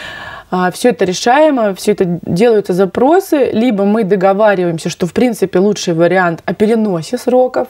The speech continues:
Можем и страну поменять, то есть, ну, это уже как бы стоимость, э, будет регулировать нами, да, тоже. А, либо отменяем. Ну, если это не официальные данные, и вдруг человек сам просто вдруг резко вот он передумал лететь,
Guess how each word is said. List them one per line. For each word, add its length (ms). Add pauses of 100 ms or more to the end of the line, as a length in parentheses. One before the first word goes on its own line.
(720)
Можем 460
и 40
страну 480
поменять, 560
то 60
есть, 100
ну, 60
это 160
уже 120
как 160
бы 100
стоимость, 720
э, 520
будет 360
регулировать 560
нами, 260
да, 200
тоже. 340 (720)
А, 240
либо 460 (480)
отменяем. 720
Ну, 240 (280)
если 760
это 180
не 140
официальные 640
данные, 420
и 80
вдруг 240
человек 280
сам 260
просто 340
вдруг 300
резко 360
вот 160
он 120
передумал 540
лететь, 340